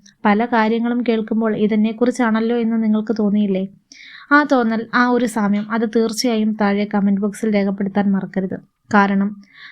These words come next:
നിങ്ങളുടെ ഓരോ കമന്റും എനിക്ക് അത്രത്തോളം വിലപ്പെട്ടതാണ്. ഓം നമ ശിവായ എന്നോ ഹരേ കൃഷ്ണ എന്നോ നിങ്ങളുടെ വിശ്വാസം എന്താണോ അത് കമന്റായി രേഖപ്പെടുത്തി പ്രാർത്ഥിക്കുക. ആ നാമജപം പോലും നമുക്ക് വലിയൊരു പോസിറ്റീവ് എനർജി നൽകും.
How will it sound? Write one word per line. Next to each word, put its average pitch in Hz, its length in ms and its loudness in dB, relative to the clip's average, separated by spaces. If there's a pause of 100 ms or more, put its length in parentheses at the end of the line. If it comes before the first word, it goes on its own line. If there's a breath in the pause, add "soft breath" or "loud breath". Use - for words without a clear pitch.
(100)
നിങ്ങളുടെ 269 320 4
ഓരോ 254 380 2
കമന്റും 214 400 0
എനിക്ക് 208 220 0
അത്രത്തോളം 208 540 0
വിലപ്പെട്ടതാണ്. 190 600 -2 (640)
ഓം 247 200 4
നമ 233 160 0
ശിവായ 214 440 2
എന്നോ 196 200 0
ഹരേ 214 280 0
കൃഷ്ണ 214 300 -2
എന്നോ 196 300 0
നിങ്ങളുടെ 208 360 2
വിശ്വാസം 214 500 0
എന്താണോ 202 420 0
അത് 220 80 -2 (100)
കമന്റായി 196 320 2
രേഖപ്പെടുത്തി 202 520 -2
പ്രാർത്ഥിക്കുക. 190 760 -4 (100)
ആ 208 140 4
നാമജപം 214 600 0
പോലും 208 280 0
നമുക്ക് 202 260 0
വലിയൊരു 202 340 0
പോസിറ്റീവ് 202 520 -2
എനർജി 202 300 0
നൽകും. 190 400 -2